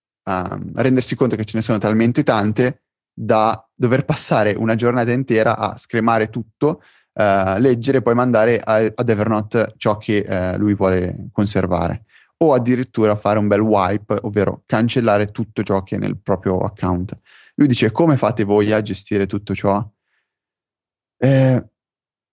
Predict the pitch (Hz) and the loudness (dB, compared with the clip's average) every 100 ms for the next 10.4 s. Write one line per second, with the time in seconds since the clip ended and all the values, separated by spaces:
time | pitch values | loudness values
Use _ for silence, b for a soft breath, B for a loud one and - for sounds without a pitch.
0 | _ - 139 139 156 170 151 135 - 101 | _ 0 2 2 2 2 2 2 2 0
1 | 101 104 90 87 113 107 110 101 101 98 | 0 2 0 -2 -2 -2 0 2 2 2
2 | 101 101 101 104 92 90 98 98 101 107 | 2 0 0 -2 0 0 0 0 0 0
3 | - 95 98 95 - 95 90 92 95 101 | 2 2 2 -2 -2 -2 0 -2 -2 -2
4 | 107 104 - 92 104 98 - 98 95 - | 0 0 0 -2 0 -4 -2 -2 -2 -2
5 | 98 107 101 104 101 92 92 95 92 92 | 2 2 2 -2 -2 0 0 0 -2 -2
6 | 113 107 104 104 101 104 - 98 92 92 | -4 0 2 2 2 0 0 0 0 0
7 | 104 98 - 98 101 104 95 101 98 104 | -2 -4 0 2 2 2 2 2 0 -2
8 | - - 90 98 - - 90 95 92 101 | -10 -6 -2 -2 -4 -2 -2 0 -2 -4
9 | - 104 98 101 _ _ _ _ _ _ | -2 0 0 -6 _ _ _ _ _ _
10 | - 127 123 120 | -2 2 4 4